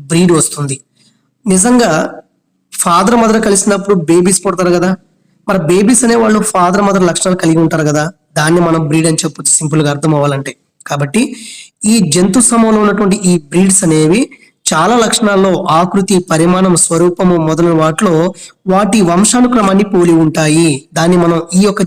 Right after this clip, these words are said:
జంతు సమూహాన్ని ప్రజననం లేదా బ్రీడ్ అని చెప్పడం జరుగుతుంది. ఎందుకు జరగాలి బ్రీడింగ్? దేనికి అవసరము? వ్యాధి నిరోధకత. వ్యాధి,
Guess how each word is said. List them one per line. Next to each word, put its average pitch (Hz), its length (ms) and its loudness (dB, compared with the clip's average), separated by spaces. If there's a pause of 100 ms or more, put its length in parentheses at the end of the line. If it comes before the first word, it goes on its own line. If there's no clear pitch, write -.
జంతు 175 280 0
సమూహాన్ని 165 440 0 (480)
ప్రజననం 185 540 2
లేదా 165 140 0 (120)
బ్రీడ్ 160 260 0
అని 160 160 0
చెప్పడం 147 300 -2
జరుగుతుంది. 143 400 -4 (560)
ఎందుకు 254 300 2
జరగాలి 208 340 2
బ్రీడింగ్? 185 340 2 (600)
దేనికి 202 260 2
అవసరము? 180 360 0 (520)
వ్యాధి 170 460 2
నిరోధకత. 151 480 0 (1120)
వ్యాధి, 180 380 2